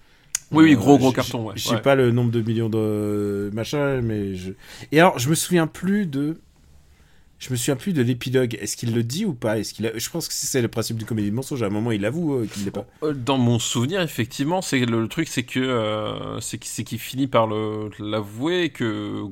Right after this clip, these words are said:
Speaker 1: globalement, en fait, euh,
Speaker 2: Mm.
Speaker 1: c'est plus si grave que ça, quoi.
Speaker 2: Mm.
Speaker 1: Que, euh, le, le,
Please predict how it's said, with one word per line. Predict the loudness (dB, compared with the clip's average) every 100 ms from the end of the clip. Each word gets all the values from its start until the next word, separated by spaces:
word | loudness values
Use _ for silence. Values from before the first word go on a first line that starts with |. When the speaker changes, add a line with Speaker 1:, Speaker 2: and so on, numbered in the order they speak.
| -8
Speaker 1:
globalement, | -2 0 2 2 2
en | 0
fait, | 0 -2 -4
euh, | -6 -8 -12 -18
Speaker 2:
Mm. | -12
Speaker 1:
c'est | -4 -4 -2
plus | 0
si | 2
grave | 4 2
que | 2
ça, | 2 0
quoi. | 0 -6
Speaker 2:
Mm. | -10 -16 _
Speaker 1:
Que, | -4
euh, | -2 -2 -4 -6 -8 -10 -12 -14 -14 -14 -14 -16 -18 -18 -18 -18 -18 -18 -18 -18 -16 -16 -16 -14
le, | -12
le, | -12 -14